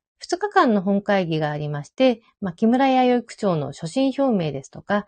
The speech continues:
あの、議員の一般質問がありました。まあ、そして翌日ですね、あの、予算審査特別委員会で、まあ、補正予算の審査がありました。今回の補正予算では、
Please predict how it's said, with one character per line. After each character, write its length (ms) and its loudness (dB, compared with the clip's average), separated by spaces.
あ 60 -6
の、 120 0
議 120 -2
員 120 2
の 80 0
一 160 -4
般 200 0
質 160 -4
問 220 -2
が 280 -2
あ 20 -4
り 100 -4
ま 140 -8
し 60 -18
た。 200 -14
ま 60 -2
あ、 20 -8
そ 120 0
し 60 -8
て 140 0
翌 240 2
日 320 -2
で 100 0
す 140 -4
ね、 240 0
あ 80 -10
の、 80 -2
予 120 -2
算 240 -2
審 200 -2
査 160 2
特 180 -4
別 240 -2
委 60 0
員 100 -2
会 220 -6
で、 100 -4
ま 140 -6
あ、 20 -18
補 80 -4
正 220 2
予 100 2
算 300 0
の 80 -2
審 240 -4
査 180 -10
が 100 -10
あ 80 -12
り 120 -10
ま 120 -10
し 100 -20
た。 180 -20
今 220 -4
回 200 6
の 120 4
補 80 -2
正 220 0
予 100 -2
算 280 -6
で 120 -8
は、 180 -2